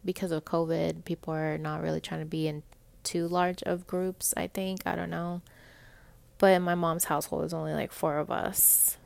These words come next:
And with me, it'll be, like, five. And my dog. And so I'm excited. Um,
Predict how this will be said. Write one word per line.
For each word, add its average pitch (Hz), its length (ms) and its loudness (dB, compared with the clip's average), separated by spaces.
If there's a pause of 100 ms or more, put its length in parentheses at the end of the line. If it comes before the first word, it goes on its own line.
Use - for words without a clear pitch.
And 160 140 -4
with 151 180 -4
me, 156 160 -2
it'll 151 60 -6
be, 151 120 -4
like, - 200 -6
five. 147 640 -4 (1600)
And 208 180 4
my 160 80 0
dog. 139 360 -4 (160)
And 233 360 8
so 220 760 8 (180)
I'm 247 140 0
excited. 170 680 2
Um, 175 640 -2